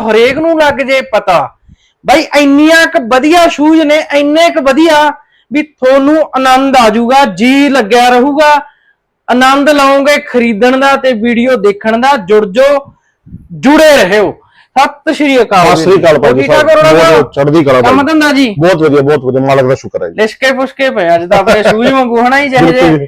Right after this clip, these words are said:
Speaker 1: ਸੋਹਣੇ ਸੋਹਣੇ ਸ਼ੂਜ਼ ਨੇ, ਉਹੋ ਜਿਹੇ
Speaker 2: ਬਿਲਕੁਲ।
Speaker 1: ਆਪ ਸੋਹਣੇ ਸੋਹਣੇ ਬਣੇ ਖੜੇ ਹੋ।
Speaker 2: ਬਿਲਕੁਲ ਜੀ, ਬਿਲਕੁਲ।
Speaker 1: ਕੀ ਕੀ ਆਫਰ ਦੇ ਰਹੇ ਹੋ ਮੇਰੇ ਦਰਸ਼ਕਾਂ ਨੂੰ ਜੀ?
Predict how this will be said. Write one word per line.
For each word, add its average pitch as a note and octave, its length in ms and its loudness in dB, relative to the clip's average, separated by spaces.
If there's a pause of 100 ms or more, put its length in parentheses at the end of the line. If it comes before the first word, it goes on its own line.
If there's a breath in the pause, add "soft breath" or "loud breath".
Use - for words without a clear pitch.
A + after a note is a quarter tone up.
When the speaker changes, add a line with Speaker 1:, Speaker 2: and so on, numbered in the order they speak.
Speaker 1:
ਸੋਹਣੇ C4+ 260 -2
ਸੋਹਣੇ C#4 240 0
ਸ਼ੂਜ਼ C4 300 -2
ਨੇ, D4+ 80 -2
ਉਹੋ C#4+ 100 2
ਜਿਹੇ C#4 100 2
Speaker 2:
ਬਿਲਕੁਲ। B3 200 0
Speaker 1:
ਆਪ G#3+ 120 -4
ਸੋਹਣੇ G#3+ 240 -6
ਸੋਹਣੇ A#3+ 220 -6
ਬਣੇ - 240 -2
ਖੜੇ G#3+ 160 -2
ਹੋ। C#4 60 2
Speaker 2:
ਬਿਲਕੁਲ D3 260 -2
ਜੀ, G#2+ 160 -6
ਬਿਲਕੁਲ। G2 240 -12 (560)
Speaker 1:
ਕੀ E4 220 2
ਕੀ E4+ 180 2
ਆਫਰ D4 280 2
ਦੇ B3 160 2
ਰਹੇ B3+ 120 2
ਹੋ C4 60 0
ਮੇਰੇ A3+ 200 2
ਦਰਸ਼ਕਾਂ D#3+ 420 -4
ਨੂੰ A2+ 100 -18
ਜੀ? F#2+ 80 -20